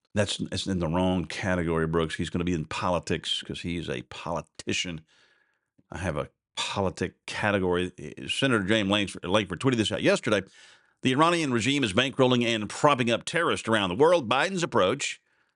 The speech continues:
to that is softening sanctions, allowing them to sell oil, and now freeing up ten billion dollars. Enough is enough." Did you, did you hear? I, I, I'm like, "Wh-, wh-, what?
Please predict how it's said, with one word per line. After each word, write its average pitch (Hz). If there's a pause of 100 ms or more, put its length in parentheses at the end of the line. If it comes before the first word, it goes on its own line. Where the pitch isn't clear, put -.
(140)
to 156
that 156
is 156
softening 147
sanctions, - (400)
allowing 196
them 95
to 123
sell 185
oil, 143
and 110
now 156 (160)
freeing 196
up 160
ten 226
billion 196
dollars. 226 (240)
Enough 139
is 135
enough." 175 (1800)
Did 117
you, 135 (160)
did 127
you 135
hear? 131 (320)
I, -
I, -
I'm 208
like, 190
"Wh-, - (180)
wh-, -
what? -